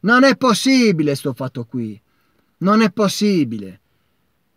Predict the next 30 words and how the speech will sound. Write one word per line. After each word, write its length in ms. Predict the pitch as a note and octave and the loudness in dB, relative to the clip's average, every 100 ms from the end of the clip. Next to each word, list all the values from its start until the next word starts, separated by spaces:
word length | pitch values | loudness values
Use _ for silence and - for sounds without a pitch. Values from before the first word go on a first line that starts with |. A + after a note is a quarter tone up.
| _ _ _ _ _ _ _ _ _ - - | _ _ _ _ _ _ _ _ _ -20 -12
Rebic, 680 | A3+ C4 G3+ F3 E3 - F3 | -2 2 4 4 2 2 2
io 220 | B3 G#3+ | 4 4
se 420 | - G3 A#3+ A#3+ | 2 0 4 4
oggi 400 | C4 A3+ D#3+ G#3 | 4 2 4 2
ho 140 | A3 A3+ | 2 2
visto 380 | A3 A3 - | 2 2 2
il 120 | A#3+ A#3 | 2 4
Rebic 760 | C4+ B3+ A3 A#3 - A#3 A3+ - - _ | 4 4 4 2 2 0 0 -2 -18 _
che 140 | - | 2
ho 80 | A#3+ | 4
visto 340 | F#3+ B3+ - A#3+ | 4 2 2 2
all'inizio 560 | A#3 B3 C4 A3+ A#3 | 4 6 6 4 2
del 220 | A3 A3+ | 4 4
giocatore 540 | G#3+ B3+ A3+ B3 C4+ A#3+ | 4 2 2 2 2 4
inguardabile 920 | A#3 A3 B3+ A#3 F#3 B3 A3 A3 A3 | 4 4 2 2 2 2 2 2 0
che 140 | A#3 | 0
ho 40 | G#3+ | 0
visto 260 | G#3+ F#3 | -2 -2
all'inizio 420 | G#3+ G#3+ A3 - | -2 0 -2 -2
dell'anno. 680 | G3 G#3 G3 F3+ A#2 A2 G2 _ _ _ - - | -2 2 2 0 -2 -6 -10 _ _ _ -20 -6
Hai 180 | G#3 A3+ | 2 4
avuto, 400 | A#3+ G#3 A3+ G#3+ | 4 4 2 2
senza 300 | F#3+ A#3 G#3 | 0 0 0
esagerare, 520 | G3 G#3+ E3+ G3+ G3+ | -2 -2 0 2 2
almeno 380 | F#3 G3 A3 G3 | 2 4 4 2
tre, 260 | - A3 F#3+ | 2 2 2
quattro 440 | - G3+ - F#3+ | 2 0 2 -2
palle 420 | - G#3 F#3+ F3 | 0 2 4 2
gol 380 | D#3 F#3+ E3+ D#3+ | 2 2 2 2
nitide. 680 | F3 G#3+ F#3 - C#3 C3+ | 2 2 2 -2 -6 -6